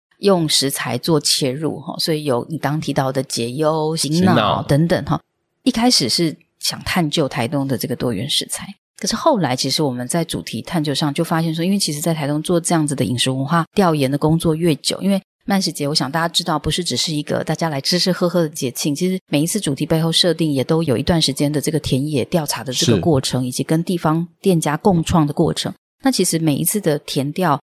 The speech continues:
Speaker 1: 后来我们就发现说，其实饮食文化当然是文化的议题嘛，
Speaker 2: 嗯。
Speaker 1: 哈，其实，
Speaker 2: 嗯。
Speaker 1: 所以我们后来也会涉及到，比如说去讨论，哦，台东部落大家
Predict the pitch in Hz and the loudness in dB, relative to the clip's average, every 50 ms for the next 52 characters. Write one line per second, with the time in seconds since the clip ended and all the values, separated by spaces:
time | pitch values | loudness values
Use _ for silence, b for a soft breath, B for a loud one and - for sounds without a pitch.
0 | _ - - 247 220 180 143 147 - 175 - 185 175 180 196 185 180 - 180 180 | _ -2 2 2 4 4 2 2 0 0 2 0 0 0 0 -2 0 0 -2 0
1 | - 165 165 196 175 - - 160 147 - - - 170 165 - 190 160 151 160 175 | -2 -2 -2 -4 -4 -4 -4 -2 2 2 2 2 2 2 2 4 4 4 2 2
2 | 185 220 190 175 - 202 190 170 170 196 180 147 135 135 135 - 175 139 135 131 | 0 0 0 2 2 2 2 2 2 2 2 2 0 0 0 -2 -2 -2 -4 -6
3 | - 113 - - - _ _ _ _ - 233 185 147 - - - - 156 143 123 | -8 -8 -8 -10 -16 _ _ _ _ 0 0 0 0 -2 -4 2 4 6 6 6
4 | 95 76 - - - 160 - - - 151 143 123 95 B B B B B - 240 | 4 2 -4 -6 -6 -6 -6 -2 2 2 4 4 2 B B B B B 2 4
5 | 233 196 151 151 - 220 208 190 170 170 160 143 135 - 190 180 170 - - - | 4 4 4 2 0 0 0 0 0 0 0 -2 0 2 2 0 0 -2 -4 -4
6 | - 220 185 - 156 - 180 170 - - 156 160 175 180 214 202 - - 139 123 | -4 -2 -2 -2 -2 0 0 0 0 0 -2 -2 0 0 -2 0 0 0 0 2
7 | 151 180 185 170 B B B B 226 233 233 - 202 202 214 220 226 226 226 220 | 2 2 0 0 B B B B -4 -2 -2 -2 -2 0 0 -2 -2 -4 -6 -4
8 | - 254 240 226 220 214 202 202 190 175 180 175 175 175 | -2 0 2 4 4 2 2 2 0 0 0 0 0 0